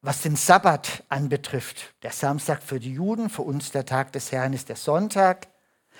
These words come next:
Wenn Angehörige anderer Völker uns am Sabbat oder an einem anderen gottgeweihten Tag Getreide und Waren anbieten,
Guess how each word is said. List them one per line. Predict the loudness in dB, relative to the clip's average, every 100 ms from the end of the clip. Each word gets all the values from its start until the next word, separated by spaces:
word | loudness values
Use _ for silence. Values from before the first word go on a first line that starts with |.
| -16 0
Wenn | 4 8
Angehörige | 8 8 8 8 8 8 8 8
anderer | 6 6 6
Völker | 4 4 6 8 6
uns | 2 4
am | 2 2
Sabbat | 4 4 6 6 6 -2 -14 -16 _ -2
oder | 4 4
an | 4
einem | 2 0 0
anderen | 0 0 2 2 2
gottgeweihten | 0 0 0 4 4 2 -2
Tag | -4 -4 -4
Getreide | -8 -6 0 4 4 2
und | 0 -4
Waren | 2 2 2
anbieten, | -2 -2 -2 -4 -4